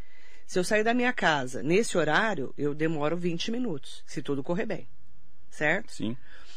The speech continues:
Speaker 1: E isso é uma realidade pra todo mundo, em todos os lugares. Não é Mogi,
Speaker 2: Sim.
Speaker 1: né? Mas aí eu te pergunto: como crescer com qualidade de vida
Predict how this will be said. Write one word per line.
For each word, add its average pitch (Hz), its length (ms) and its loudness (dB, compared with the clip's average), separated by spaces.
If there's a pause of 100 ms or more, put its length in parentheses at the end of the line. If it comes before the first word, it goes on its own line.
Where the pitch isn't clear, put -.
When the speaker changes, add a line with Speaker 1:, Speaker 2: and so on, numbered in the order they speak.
(320)
Speaker 1:
E 185 260 2
isso 277 200 0
é - 120 2
uma 151 120 2
realidade 233 420 4
pra 240 80 0
todo 359 180 2
mundo, 185 460 2 (180)
em 180 120 4
todos 208 420 6
os 131 140 -2
lugares. 123 580 -2
Não 147 100 4
é 175 40 8
Mogi, 156 600 4
Speaker 2:
Sim. 120 300 0
Speaker 1:
né? 156 300 2 (520)
Mas 170 240 4
aí 196 120 6
eu 208 100 6
te - 80 0
pergunto: 175 380 2
como 254 240 4
crescer 202 480 2
com 226 240 0
qualidade 165 520 2
de 139 120 -2
vida 135 520 -2